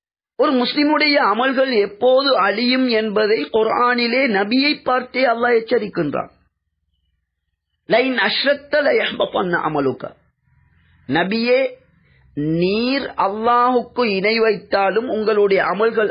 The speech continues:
அழிந்துவிடும் என்று அல்லாஹ் எச்சரிக்கின்றான். எனவே ஒரே ஒரு தொழுகையை விடுவதால் ஒட்டுமொத்த அமல்களுமே அழிகின்றது என்றால், இதன் பிறகும் ஐவேளை தொழுகையை தெரிந்து கொண்டு வேண்டுமென்றே விடுகின்றவன் எப்படி முஸ்லிமாக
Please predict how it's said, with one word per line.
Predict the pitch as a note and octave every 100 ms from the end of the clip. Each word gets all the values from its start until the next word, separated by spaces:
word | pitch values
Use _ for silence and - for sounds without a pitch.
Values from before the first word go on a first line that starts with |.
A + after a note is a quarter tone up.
| -
அழிந்துவிடும் | F#3 G#3+ G3+ F#3 F3 D#3 B2 D#3+
என்று | E3 G#3+ G4+ - _ _ _ -
அல்லாஹ் | G#3+ G3 B3 G#3
எச்சரிக்கின்றான். | F3 E3+ C3+ C3 B2 - - _ _ _ _ _ _ _ -
எனவே | F3 G#3 B3+ C4+ F#3
ஒரே | F#3+ A3 B3+
ஒரு | C4 C4 G#3
தொழுகையை | G3+ A3+ A3+ A3+ A3+ F3
விடுவதால் | F#3 G#3 G#3 G#3 G#3+ - - -
ஒட்டுமொத்த | E3+ - A3+ A#3 - A#3 E3
அமல்களுமே | F3+ A3 G#3+ A3 A3 A3 A3+ E3
அழிகின்றது | F3 G3+ G3+ G3 F#3 E3+ D#3
என்றால், | C#3+ D3+ A3+ - _ _ _ _ _ _ _ _ _ _
இதன் | D3 F3+ F3
பிறகும் | G3+ A#3 B3+ B3 G3
ஐவேளை | G#3+ A3+ A3+ A3 A3
தொழுகையை | F#3 G3 G3+ F#3+ F3 F#3
தெரிந்து | F#3 G#3+ G#3+
கொண்டு | G3+ G3 G3
வேண்டுமென்றே | E3+ F#3 G3 F#3+ F3+ F3 D#3
விடுகின்றவன் | E3 E3 F3+ E3 D#3+ D3 C#3 D#3+
எப்படி | - G#3+ A#3 F3
முஸ்லிமாக | E3 - F#3+ F3+